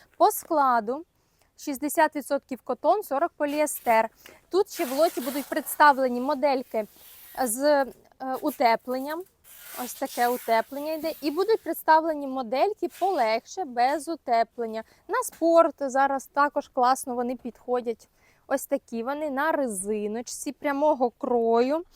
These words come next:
з додатковою фіксацією у виді затяжок. Кишеньки на замочку. Ось такі. Це крайн.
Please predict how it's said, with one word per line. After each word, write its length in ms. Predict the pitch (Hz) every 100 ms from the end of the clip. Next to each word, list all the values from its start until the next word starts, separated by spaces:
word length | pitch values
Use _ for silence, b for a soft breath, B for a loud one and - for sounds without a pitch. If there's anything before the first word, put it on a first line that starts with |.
| b b b -
з 80 | 233
додатковою 520 | 285 294 - 320 311
фіксацією 680 | 285 - 285 285 - 262 247
у 40 |
виді 400 | 233 269 226 240 -
затяжок. 840 | 247 277 277 247 220 220 269 - _ _ _ b b b -
Кишеньки 880 | 196 - 339 320 285 247 - 220
на 300 | 240 277 320
замочку. 960 | 269 262 226 214 208 214 - - 302 330 _ _ _ _ _ _ _ _ _
Ось 200 | 262 -
такі. 420 | - - 254 269 - _ - -
Це 200 | 320 349
крайн. 440 | - 226 214 220